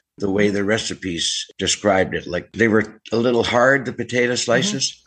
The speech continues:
Speaker 2: Mm-hmm.
Speaker 1: So what I did was I put a little spin on the recipe.
Speaker 2: Oh.
Speaker 1: And I call it my spin. And basically, most recipes will call for, like,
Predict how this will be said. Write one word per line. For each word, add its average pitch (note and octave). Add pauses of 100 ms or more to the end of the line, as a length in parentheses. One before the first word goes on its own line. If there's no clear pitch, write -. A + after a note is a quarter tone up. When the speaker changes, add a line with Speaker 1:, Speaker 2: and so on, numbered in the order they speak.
Speaker 2:
Mm-hmm. F3+
Speaker 1:
So D#3+
what C#3
I C3+
did A#2
was A2
I G#2+
put B2
a A#2+
little A2+
spin C#3
on F2+
the F2
recipe. -
Speaker 2:
Oh. G3+ (160)
Speaker 1:
And F#2
I F2+
call G2+
it C#2
my G2
spin. D2+ (160)
And G2
basically, G#2+
most C3+
recipes G#2+
will F#2
call G#2
for, F#2 (340)
like, F2+